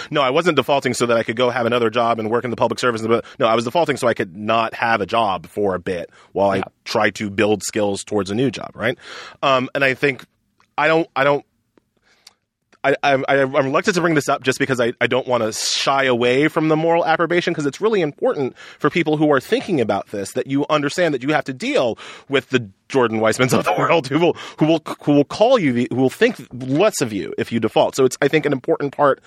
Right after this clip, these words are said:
Speaker 1: of the analysis. I don't wanna shy away from that. I will say that I didn't actually default to my government loans. I defaulted to my private loans because of the wage garnishment that you mentioned. I didn't want the government coming and taking.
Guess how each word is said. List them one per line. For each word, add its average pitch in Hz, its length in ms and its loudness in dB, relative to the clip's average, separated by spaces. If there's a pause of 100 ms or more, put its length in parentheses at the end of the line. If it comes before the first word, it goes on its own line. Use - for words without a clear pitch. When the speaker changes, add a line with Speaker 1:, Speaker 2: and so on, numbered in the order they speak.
(200)
Speaker 1:
of 117 100 -2
the 127 60 2
analysis. 160 440 2
I - 20 4
don't 131 160 2
wanna 120 260 2
shy 123 280 0
away 117 560 0
from 104 460 -6
that. 90 260 -6 (340)
I 127 80 4
will 147 220 0
say 143 160 0
that 131 80 2
I 127 60 0
didn't 151 420 -6
actually 135 280 -2
default 123 320 -2
to 117 60 -10
my 107 160 -4 (120)
government 151 380 -2
loans. 107 220 -2
I 104 40 -4
defaulted 110 320 0
to 123 40 -8
my 104 120 -6
private 131 360 -4
loans 101 240 -8 (240)
because 139 300 -4
of 113 40 -8
the 107 80 0
wage 170 280 0
garnishment 107 400 -2
that 95 160 -8
you 107 80 -8
mentioned. 127 280 0
I 101 60 0
didn't 104 220 -4
want 98 180 -4
the - 60 -20
government 92 340 -4 (100)
coming 90 260 -8
and 78 100 -14
taking. - 260 -16